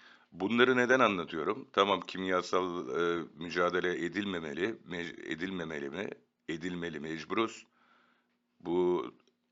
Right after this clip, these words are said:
<clears throat> değişik şeyler, alternatifler sunuyorlar. Bunlara ben inanmıyorum çünkü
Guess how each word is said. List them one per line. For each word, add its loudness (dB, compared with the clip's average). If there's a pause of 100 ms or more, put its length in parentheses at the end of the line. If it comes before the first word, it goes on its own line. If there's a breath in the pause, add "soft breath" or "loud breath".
<clears throat> -20
değişik -6
şeyler, 0
alternatifler -2
sunuyorlar. -2 (640 loud breath)
Bunlara 0
ben 0
inanmıyorum -2
çünkü -4